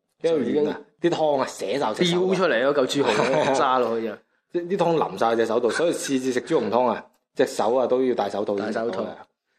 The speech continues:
Speaker 1: 係啦，咁啊，
Speaker 2: 係啊，
Speaker 1: 呃，
Speaker 2: 你啱先講到話，誒，要審筋，唔係，即係佢嗰啲咩磨成粉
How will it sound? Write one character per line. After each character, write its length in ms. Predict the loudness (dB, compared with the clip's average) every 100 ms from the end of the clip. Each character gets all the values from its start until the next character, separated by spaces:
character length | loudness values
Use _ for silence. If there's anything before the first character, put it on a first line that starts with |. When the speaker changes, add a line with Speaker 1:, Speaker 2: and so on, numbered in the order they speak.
| -10
Speaker 1:
係 100 | -6
啦， 100 | -6 -10 _ _ -4
咁 180 | -2 2
啊， 220 | 2 2
Speaker 2:
係 40 | 2
啊， 60 | 0
Speaker 1:
呃， 160 | -2
Speaker 2:
你 80 | -2
啱 220 | 0 2 2
先 200 | 0 2
講 220 | 2 0
到 140 | 0
話， 320 | 0 2 0 0
誒， 340 | -2 -4 -6 -12 _ _ _ _ _ -2
要 120 | -2
審 720 | -2 -8 -14 -6 -4 -2 0
筋， 100 | 0 0
唔 60 | 0
係， 60 |
即 100 | 2
係 40 | 2
佢 120 | 2
嗰 80 | 0
啲 80 | 0
咩 120 | 0
磨 300 | 0 0 0
成 220 | 0 -2 -4
粉 180 | 0